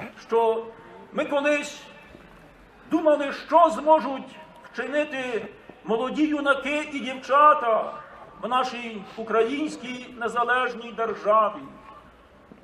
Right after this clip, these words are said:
Але на їхню долю випало важке випробування, тому що вони, любі мої,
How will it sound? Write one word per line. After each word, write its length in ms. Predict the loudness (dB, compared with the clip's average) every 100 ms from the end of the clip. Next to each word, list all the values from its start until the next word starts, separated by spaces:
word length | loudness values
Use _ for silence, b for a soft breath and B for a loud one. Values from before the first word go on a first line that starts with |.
| -20 -20 _ 0
Але 220 | 0 2
на 160 | -4
їхню 460 | 0 2 0 -2 -6
долю 520 | 0 0 0 -6 -8 -10 -18 -20 -20 -20 -20 -20 -4
випало 840 | -2 2 2 4 6 4 2 -6 -16 -18 -20 -20 -20 -10 6
важке 440 | 6 6 6 6
випробування, 1160 | 6 -4 -6 -4 4 6 6 0 -6 -14 -16 -16 -20 -20 -20 -20 -20 -20 -20 -20 -20 -20 -20 -16 -4
тому 240 | -2 -2
що 540 | -8 -2 0 2 -2 -6 -18 -6
вони, 560 | -4 -2 0 0 -2 -6 -18 -14
любі 240 | -14 -12
мої, 520 | -6 -6 -8 -12 -16